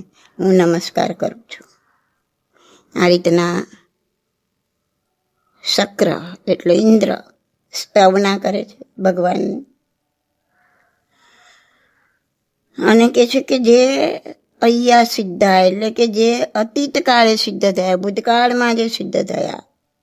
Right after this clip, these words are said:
જે ભવિષ્યંતિ અનાગયે કાલે અને જે અનાગત કાળમાં સિદ્ધ થશે,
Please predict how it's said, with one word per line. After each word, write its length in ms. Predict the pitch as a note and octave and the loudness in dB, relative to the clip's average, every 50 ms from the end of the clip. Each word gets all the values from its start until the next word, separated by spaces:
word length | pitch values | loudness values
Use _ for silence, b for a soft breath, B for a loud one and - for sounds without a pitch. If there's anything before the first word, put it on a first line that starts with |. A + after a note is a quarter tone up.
| _ _ b b b b b b b b b b b _ _ F#3 | _ _ b b b b b b b b b b b _ _ 0
જે 220 | F#3 G#3 A#3+ B3+ B3+ | 2 4 6 6 6
ભવિષ્યંતિ 840 | A3+ A3 A3 A3 A#3 B3 A#3+ - B3 A#3 A#3 A3+ A3+ A3+ A#3 A3+ | 4 4 2 2 2 0 -2 -2 -4 -2 -2 -4 -4 -2 -2 -2
અનાગયે 560 | A3+ A3 A3 A3 G#3+ G#3+ - G#3+ G#3+ A3 A3 G#3+ | -2 0 -2 -2 -2 0 0 0 0 0 -2 -4
કાલે 400 | - G3 F#3+ F#3+ F3+ F3 F3+ - | -4 -4 -2 0 0 0 -2 0
અને 280 | - G3 A3+ A#3 A#3+ | 0 0 2 2 2
જે 360 | A#3 A3+ A#3 A#3+ B3 C#4 - - - b b b b b b b b | 2 2 2 2 2 0 -2 -6 -10 b b b b b b b b
અનાગત 640 | - G#3+ A3+ A#3 A#3+ B3+ C4 D4+ E4 D4 D4+ - F4 | 0 4 4 4 4 4 2 2 0 0 -2 -4 -4
કાળમાં 460 | - C#4 C4+ C4 B3 B3 B3 B3 B3+ | -2 -2 -2 0 -2 -2 -4 -4 -6
સિદ્ધ 420 | A#3+ - B3 A3+ G#3+ A3+ A#3 A3+ | -6 -6 -8 -10 -4 -2 -2 -2
થશે, 560 | A3+ A3+ G#3+ - - - - G#3 F#3+ E3+ - | -2 -4 -8 -8 -4 -2 0 0 0 0 -2